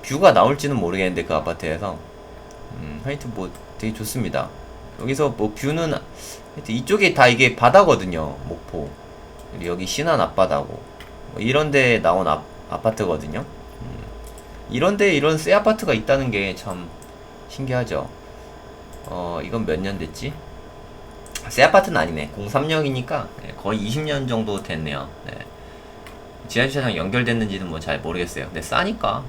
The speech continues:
뭐 너무 싸죠. 목포가 되게 좀 많이 힘들었어요, 그동안. 어, 아주 많이 힘들었어요.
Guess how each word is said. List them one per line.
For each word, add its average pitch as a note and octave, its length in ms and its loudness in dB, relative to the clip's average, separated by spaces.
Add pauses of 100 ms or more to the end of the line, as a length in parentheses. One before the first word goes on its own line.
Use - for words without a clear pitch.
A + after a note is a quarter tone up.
뭐 E2 200 -8
너무 G#2+ 200 0
싸죠. A2 440 -2 (500)
목포가 D#3 840 8
되게 G#2+ 320 4
좀 G#2+ 280 0 (400)
많이 A#2+ 240 8
힘들었어요, G#3+ 680 6
그동안. D#2 600 -2 (840)
어, - 280 -10
아주 B2 280 2
많이 F#2+ 220 2
힘들었어요. E2+ 760 0